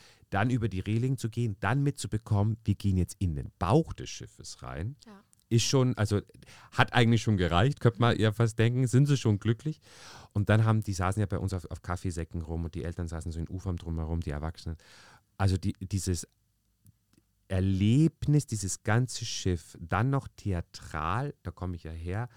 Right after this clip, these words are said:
Speaker 1: aufzuarbeiten. Und das macht unfassbar viel Spaß. Und dann war halt die große Herausforderung bei, oder die große Aufgabe bei Carmen im Nebel, dieses, äh, Schiffserlebnis als Theater für Erwachsene rumzu-, äh, rumzubiegen. Und ich kann nur eins sagen, am Premierenabend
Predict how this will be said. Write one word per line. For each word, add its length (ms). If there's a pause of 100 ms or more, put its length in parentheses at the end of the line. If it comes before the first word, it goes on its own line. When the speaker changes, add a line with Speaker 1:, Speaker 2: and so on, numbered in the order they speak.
(480)
Speaker 1:
aufzuarbeiten. 1000 (680)
Und 140
das 120
macht 220
unfassbar 400
viel 100
Spaß. 320
Und 120
dann 160
war 100
halt 120
die 80
große 260
Herausforderung 560
bei, 140
oder 180
die 140 (140)
große 400 (380)
Aufgabe 400
bei 120
Carmen 320
im 120
Nebel, 260
dieses, 400 (400)
äh, 220
Schiffserlebnis 1400
als 200
Theater 300
für 240
Erwachsene 480
rumzu-, 380 (100)
äh, 40 (300)
rumzubiegen. 720
Und 60
ich 80
kann 160
nur 140
eins 200
sagen, 240
am 120
Premierenabend 880